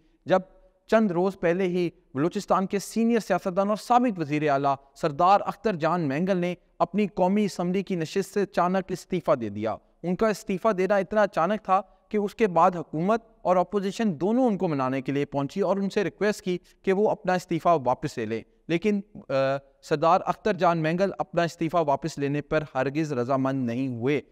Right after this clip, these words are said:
आज के राइट्स वॉच में हमने खसूसी तौर पर इस्लामाबाद से दावत दी है सरदार अख्तर जान मैंगल को, ताकि हम उनका point of view सुन सकें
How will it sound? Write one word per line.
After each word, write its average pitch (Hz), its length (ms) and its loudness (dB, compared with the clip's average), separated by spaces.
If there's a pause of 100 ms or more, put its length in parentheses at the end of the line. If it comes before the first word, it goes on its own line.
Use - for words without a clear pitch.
(200)
आज 220 260 4
के 254 100 0
राइट्स 190 300 0
वॉच 170 220 -2
में 170 80 -4
हमने 175 240 -2
खसूसी 208 400 -4
तौर 165 240 4
पर 175 140 -2
इस्लामाबाद 175 500 0
से 180 140 -4
दावत 143 320 0
दी 160 140 -2
है 160 120 2
सरदार 139 360 -2
अख्तर 147 260 -4
जान 143 180 0
मैंगल 147 340 -2
को, 170 220 -6 (280)
ताकि 202 220 2
हम 226 220 2
उनका 202 260 2 (120)
point 185 200 2
of 185 160 -2
view 208 160 0
सुन 165 200 -4
सकें 139 300 -4